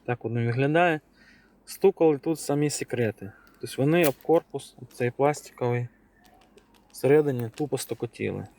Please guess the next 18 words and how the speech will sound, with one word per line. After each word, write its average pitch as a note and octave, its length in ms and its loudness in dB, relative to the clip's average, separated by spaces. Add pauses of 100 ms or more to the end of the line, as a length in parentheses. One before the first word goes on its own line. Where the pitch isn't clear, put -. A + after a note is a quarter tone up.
(220)
Викинув E3 480 2
його. C#3+ 320 2 (1200)
Я E3 140 6
в D3 60 0
місті C#3+ 320 -4
не B2+ 100 -4
катаю E3+ 420 0
майже. C#3 440 -2 (1300)
Фет D3 420 0
не C3 120 0
оставляю. C#3+ 600 0 (920)
Тому C#3 220 0 (160)
мені D#3 340 2
боятися C3+ 460 2
нема C3+ 260 -2
чого, B2 220 -4
що A#2+ 180 -8
його A#2+ 240 -4